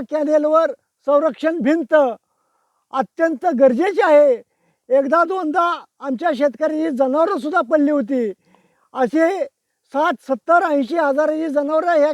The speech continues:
कॅनेलमध्ये पडून शेतकऱ्याचं मोठ्या प्रमाणात नुकसान देखील झालेलं आहे. परंतु पाटबंधारे विभाग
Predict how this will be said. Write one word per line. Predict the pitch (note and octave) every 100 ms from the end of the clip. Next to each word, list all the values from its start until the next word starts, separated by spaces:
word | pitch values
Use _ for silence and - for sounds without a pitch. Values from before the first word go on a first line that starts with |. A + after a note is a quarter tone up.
| C4
कॅनेलमध्ये | D4+ D4 D#4 D#4 D#4+
पडून | C4+ D4 E4 F#4+ C#4 A3 G3+ _ -
शेतकऱ्याचं | D4 B3 D#4 D#4+ C4 F4+
मोठ्या | C#4+ B3 D#4+
प्रमाणात | C4+ D#4 E4 E4 D4+
नुकसान | C4 - F4
देखील | E4+ D4 E4+
झालेलं | D#4 D#4 D4 C#4
आहे. | C4+ A3 - _ _ _ -
परंतु | D4+ F4+ C4 F4 F4 C#4+ _ _ _ _
पाटबंधारे | - E4 C4 D4 D4+ F4+ D#4+ D#4+
विभाग | D4+ E4 F4+